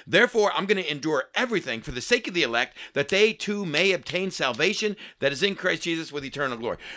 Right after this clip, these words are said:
By the way, sitting at your church at the end of the road in Ephesus, getting upset 'cause you've lost more members and people are upset at you and you get more hate mail. Do you know where I am? I'm in a prison in Rome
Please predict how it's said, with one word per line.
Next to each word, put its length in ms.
By 320
the 120
way, 180
sitting 320
at 100
your 100
church 300
at 80
the 100
end 120
of 60
the 60
road 160
in 60
Ephesus, 480
getting 340
upset 400
'cause 160
you've 140
lost 260
more 140
members 400
and 100
people 240
are 80
upset 300
at 100
you 180
and 140
you 80
get 160
more 200
hate 280
mail. 260
Do 80
you 60
know 140
where 140
I 140
am? 160
I'm 260
in 180
a 80
prison 520
in 200
Rome 400